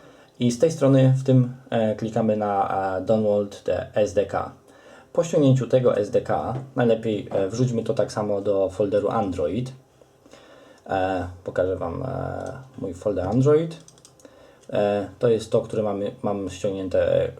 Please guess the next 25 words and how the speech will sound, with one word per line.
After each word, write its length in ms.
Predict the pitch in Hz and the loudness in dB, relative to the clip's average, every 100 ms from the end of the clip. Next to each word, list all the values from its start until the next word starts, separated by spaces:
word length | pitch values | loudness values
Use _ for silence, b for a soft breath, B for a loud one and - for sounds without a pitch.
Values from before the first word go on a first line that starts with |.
| - - - - - | -20 -20 -20 -18 -6
teraz. 380 | - - - - _ _ _ _ _ _ _ _ - - | -6 -6 -12 -20 _ _ _ _ _ _ _ _ -14 -4
E, 340 | 117 92 90 - _ _ | -2 -2 -6 -12 _ _
potem 340 | - 123 113 110 | -2 0 0 0
idziemy 240 | 110 98 | 0 -2
dalej, 440 | 90 95 139 185 - - - | 0 2 2 0 -8 -20 -6
wracamy 420 | 117 110 107 104 | -2 0 0 0
do 120 | 104 | 0
instrukcji 480 | 98 92 107 - - | -2 -6 -10 -8 -6
odblokowania 480 | 98 95 104 104 95 | -4 -4 -4 -6 -4
bootloadera 580 | 95 92 90 107 147 - B B B B B B | -4 -2 2 2 2 -4 B B B B B B
i 140 | 147 | -2
w 140 | 160 143 | 0 2
instrukcji 600 | 139 135 151 151 131 131 | 2 2 -4 -2 -2 2
jest 160 | 139 135 | 4 4
napisane 500 | 123 127 131 117 104 | 2 0 0 0 2
dalej, 520 | 101 98 147 214 - - - | 2 4 4 2 -4 -12 0
że, 380 | 123 117 110 - | 2 4 2 0
e, 380 | 107 107 110 110 - _ _ _ _ - - | 0 0 0 -4 -14 _ _ _ _ -20 -4
niektóre 420 | 123 123 175 151 | 0 2 4 4
wersje 420 | 110 101 92 - | 6 0 0 -2
S 160 | 101 101 | 0 0
D 100 | 104 | 0
K, 180 | - 95 | 0 -2
te 120 | 104 | 2
nowsze, 520 | 120 107 - 104 135 | 2 2 0 0 0